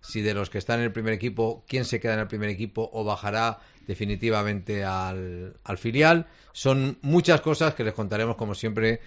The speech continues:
gentileza de Bar Pinocho, el bar de la Boquería, abierto de martes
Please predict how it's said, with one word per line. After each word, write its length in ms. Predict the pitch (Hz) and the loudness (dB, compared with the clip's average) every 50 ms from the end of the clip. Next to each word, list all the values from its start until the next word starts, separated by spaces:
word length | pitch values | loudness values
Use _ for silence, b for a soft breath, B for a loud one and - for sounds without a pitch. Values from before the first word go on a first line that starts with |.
| B B - | B B -8
gentileza 520 | - 101 95 85 98 101 113 110 - 117 | -4 -4 -4 -2 0 0 0 0 0 0
de 80 | 101 101 | 0 2
Bar 200 | 104 120 120 101 | 2 2 2 2
Pinocho, 360 | - 110 101 110 110 - - | 0 -2 0 0 0 0 0
el 80 | 104 98 | 0 2
bar 140 | 101 120 120 | 2 2 2
de 80 | 123 | 2
la 60 | 117 110 | 2 2
Boquería, 540 | 104 98 90 104 107 117 113 113 113 117 B B B B B | 0 0 0 0 2 2 4 2 2 0 B B B B B
abierto 460 | - 107 101 117 123 123 110 - 120 | -6 -2 2 2 2 2 2 2 2
de 100 | 110 107 | 2 2
martes 800 | 101 104 113 143 156 156 165 156 - 165 165 165 151 - - - | 2 2 6 6 6 6 6 4 4 4 4 4 2 -2 -6 -12